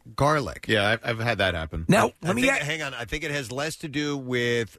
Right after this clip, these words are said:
Speaker 1: where these receptors are than it's simply the material absorbing through your skin and into your blood.
Speaker 3: May I ask this question then?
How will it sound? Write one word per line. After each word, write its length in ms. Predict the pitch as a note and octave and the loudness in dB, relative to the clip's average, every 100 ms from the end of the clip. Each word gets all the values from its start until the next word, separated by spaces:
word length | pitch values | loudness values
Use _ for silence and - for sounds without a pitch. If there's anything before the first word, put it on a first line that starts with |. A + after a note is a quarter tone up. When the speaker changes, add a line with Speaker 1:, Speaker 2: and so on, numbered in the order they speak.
| - | -12
Speaker 1:
where 560 | A2+ G2+ B2 D#3 E3 | -6 0 2 2 2
these 440 | D3+ C3 B2+ A2 G#2+ | 0 0 0 -2 -4
receptors 680 | G#2+ - B2+ A2 - A2 F#2 - | -4 0 -2 -2 -2 0 -2 0
are 400 | A#2 G#2 G#2 G#2 | 0 2 2 0
than 300 | G2+ G#2 G#2 | 2 0 0
it's 280 | G#2 G2+ - | -2 -2 0
simply 580 | B2+ A#2 A2+ G#2+ G#2+ | -2 0 0 2 2
the 260 | G2 G2 G2+ | 0 0 2
material 600 | F#2 F#2 A2+ A2+ G#2+ G#2 | 2 0 0 2 2 0
absorbing 560 | F#2 E2 F#2+ G2 F#2 F2 | -2 0 2 2 0 -2
through 180 | - F2+ | -2 0
your 120 | E2 | 0
skin 340 | - - G2+ | 0 2 2
and 160 | F2+ F2+ | 2 4
into 260 | E2 D#2+ D#2+ | 4 2 0
your 120 | B1+ | -2
blood. 540 | C2+ F#2 F2 A#1+ - | 2 4 4 0 -2
Speaker 3:
May 180 | B2 C3+ | 2 4
I 140 | C3+ C#3 | 4 2
ask 420 | C3+ E3 F3 - | 0 0 -2 -4
this 320 | D3 A#3 - | 0 0 0
question 540 | - D3 A#2 - A2+ | 0 0 0 -2 -2
then? 320 | G2 E2 C#2 | -2 -4 -8